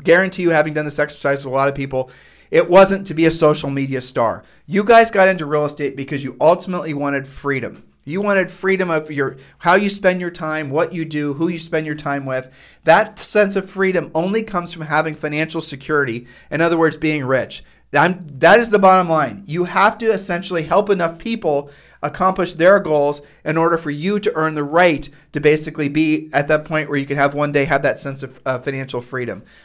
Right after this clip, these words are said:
I strongly encourage you to really calibrate your, you know, your radar to, into why you truly got into this business. And if you are not laser focused on what your true mission is,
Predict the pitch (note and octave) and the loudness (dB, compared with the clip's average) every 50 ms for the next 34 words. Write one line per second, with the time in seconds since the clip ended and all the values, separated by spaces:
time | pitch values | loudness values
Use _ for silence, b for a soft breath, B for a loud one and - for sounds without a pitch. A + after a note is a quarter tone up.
0 | b b b - D#3 F#3 A3 A3+ - - - G3 G3 G#3+ A#3+ B3+ C#4 C#4+ C#4 B3+ | b b b 0 2 2 2 0 -4 -10 -8 -4 0 4 6 6 6 6 6 4
1 | A3+ G3 F3+ D#3 C#3+ - - C#3+ C#3 C3 B2+ B2+ - A#2+ A2 G#2+ G#2+ G#2+ b b | 2 2 2 0 -4 -6 -4 -2 -2 -2 -4 -6 -8 -8 -8 -8 -8 -10 b b
2 | b b b - F3+ F3+ F#3 G3+ A3 B3+ C#4 C#4+ C#4 C4 A#3+ B3 - - G3+ G3+ | b b b -2 -2 -2 -2 -4 -4 -2 0 2 4 4 4 2 4 4 6 8
3 | G3+ G3 F#3+ F#3+ F3+ D#3+ D#3+ D#3+ - D#3 C#3+ C3+ - - b b b b b D#3 | 8 6 6 4 2 0 -2 -2 -4 -4 -4 -4 -4 -6 b b b b b -4
4 | D3+ D3+ D3 C#3 C#3 C3 B2+ D3 E3 F3+ F3 D#3+ C#3+ B2+ A#2 A#2 A#2 - - - | -2 -2 0 -2 -2 -2 0 2 4 4 4 4 4 2 2 0 -4 -8 -10 -10
5 | F#3+ F#3+ G3 - G3 A3+ G#3+ - A#3 A3 G3+ F3 E3 E3+ F#3 G3 G#3+ A3 A3 A3 | -10 -6 -2 -2 -2 -2 -2 -4 -4 -4 -4 -2 0 4 6 6 6 6 4 2
6 | G#3 G3+ - - G3 G3 G3 F#3 F#3 E3+ E3 E3 E3 D#3+ D3+ D3+ D3 C#3+ - - | -4 -6 -6 -2 2 2 2 4 2 2 2 2 0 -2 -4 -8 -8 -10 -8 -6
7 | D#3 D3+ D#3 F#3 F#3+ G3+ G3+ - b b b b b - E3+ E3+ F3 E3+ E3+ E3+ | -6 -4 -4 -4 -6 -6 -6 -10 b b b b b -8 -4 -4 -4 -4 -6 -4
8 | F#3+ A#3 B3 A#3 G3 F3 F3 F3+ G3 A3 A3 G#3 F#3 D#3+ - D#3+ F#3 G#3 G#3 A3 | 0 4 4 4 4 4 2 0 2 4 6 6 4 4 2 0 2 4 4 4
9 | G#3+ G#3 G3 F#3+ - - G3 F#3 F#3 F#3 E3+ D3 - D3+ C#3 C#3 D3 F3 - - | 4 2 0 0 2 4 4 6 4 4 0 -6 -4 -4 -2 2 2 2 2 2
10 | F#3+ F#3+ F3 - - G3 F#3 F3+ E3+ E3 D#3+ E3 D3+ C#3+ C#3 C#3+ D3 E3 E3+ E3 | 0 -2 -2 -2 -4 -4 -4 -2 0 -2 -2 -2 -4 -4 -2 0 0 0 -2 -4